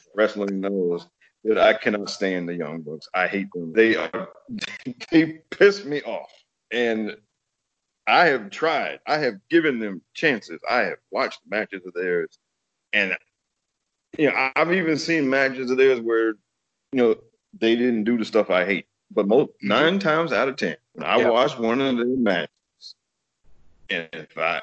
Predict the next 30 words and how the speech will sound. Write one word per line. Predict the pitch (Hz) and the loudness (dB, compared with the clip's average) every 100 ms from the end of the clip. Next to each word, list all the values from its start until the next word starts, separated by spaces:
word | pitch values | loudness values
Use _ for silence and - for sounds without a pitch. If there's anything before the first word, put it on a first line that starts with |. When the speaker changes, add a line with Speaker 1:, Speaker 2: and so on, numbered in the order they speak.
| 87 | -4
Speaker 1:
and | 90 82 | -4 -4
I | 71 82 85 | -4 0 0
have | 85 95 101 | 2 0 0
some | 110 | -2
patience | 104 123 123 120 120 | 0 2 2 0 -2
and | - 85 | -4 -8
sit | - - | -6 -4
through | 110 | -2
the | 107 | 2
whole | 110 131 | 2 0
thing, | 95 98 95 98 - _ _ _ | 0 2 0 -4 -12 _ _ _
it | 104 92 | -4 -2
may | 87 85 - | -4 -4 -10
start | - 107 98 98 | -4 4 6 6
out | 101 117 | 6 6
okay, | 117 117 113 117 110 107 107 - _ _ _ _ | 4 2 2 2 4 2 -2 -8 _ _ _ _
but | 101 90 80 - _ _ _ _ _ _ | 2 4 2 -6 _ _ _ _ _ _
it's | 110 - - | -4 -4 -8
only | 80 78 98 | -6 -2 -2
a | |
matter | 95 90 98 107 | 2 4 4 4
of | 107 | 2
time | - 80 73 73 - _ _ _ | -2 -2 -4 -8 -14 _ _ _
before | _ 87 82 | _ 2 4
they, | 82 80 - | 2 0 -6
they | 80 73 | -6 -6
do | 71 90 87 - | -6 -10 -10 -8
some | 87 | 0
of | |
that | 85 85 | 0 0